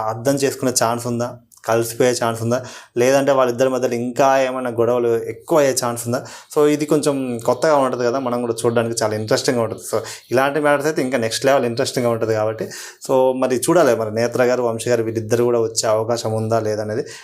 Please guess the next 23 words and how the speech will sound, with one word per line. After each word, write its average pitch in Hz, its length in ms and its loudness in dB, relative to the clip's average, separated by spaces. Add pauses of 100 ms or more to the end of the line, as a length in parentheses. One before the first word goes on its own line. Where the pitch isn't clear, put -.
(140)
And 127 80 2
ఒకవేళ 135 280 2
ఏంటంటే, 147 260 2
ఒక 143 160 2
మనకి 117 460 2
నేత్ర 117 280 0
గారు 123 160 2
వచ్చినా 120 240 -2
మళ్ళీ 117 200 0
ఒక, 113 160 0 (280)
లైక్, 120 280 0
పల్లవి 120 280 2
ప్రశాంత్ 117 380 -2
లాగా 117 180 2
మనకు 117 240 -6
ఒక 113 80 -6 (460)
రైతు 131 280 2
ఎమోషన్ 123 420 2
వచ్చే 120 160 0
అవకాశం 113 440 0
కూడా 123 160 0
ఉంటది 113 320 -2
కాబట్టి, 107 380 -4